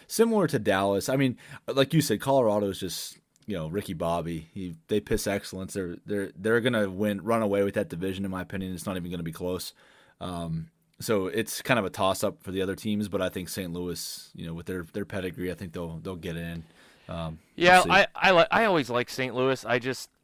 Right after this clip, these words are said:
Speaker 2: I wasn't sure if I could just keep picking them every year, s-, and, and I like what, I think Dallas is gonna just kinda get a little bit nasty on offense as the season goes on. So, um, that's, that's where I was coming from there.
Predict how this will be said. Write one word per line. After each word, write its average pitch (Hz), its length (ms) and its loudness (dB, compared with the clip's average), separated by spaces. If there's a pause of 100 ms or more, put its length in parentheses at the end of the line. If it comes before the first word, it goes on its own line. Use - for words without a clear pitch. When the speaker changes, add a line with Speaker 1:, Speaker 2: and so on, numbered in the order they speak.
(400)
Speaker 2:
I 127 120 0
wasn't 151 280 4
sure 143 180 4
if 117 100 0
I 117 460 4 (460)
could - 280 -10
just 117 220 -8
keep - 300 -12
picking 107 320 -6
them 98 180 -4
every 98 240 -4
year, 95 240 -4
s-, - 240 -10
and, 98 300 -6
and 110 180 2
I 117 60 4
like 120 260 4
what, 117 140 0 (100)
I 123 80 2
think 131 240 -2
Dallas 113 400 4
is 101 140 -8
gonna 104 200 0
just 95 360 -8
kinda 104 240 -4
get 95 320 -6
a 95 40 -10
little 101 200 -2
bit 87 160 -8
nasty 92 440 -6
on 85 120 -8
offense 85 480 -12
as 82 180 -12
the 90 100 -12
season 90 360 -12
goes 87 240 -10
on. 85 240 -8
So, 82 280 -10 (680)
um, 87 340 -4
that's, - 320 -4 (320)
that's 98 260 -6
where 98 140 -6
I 92 60 -2
was 92 140 -2
coming 92 200 0
from 90 240 -10
there. 90 160 -6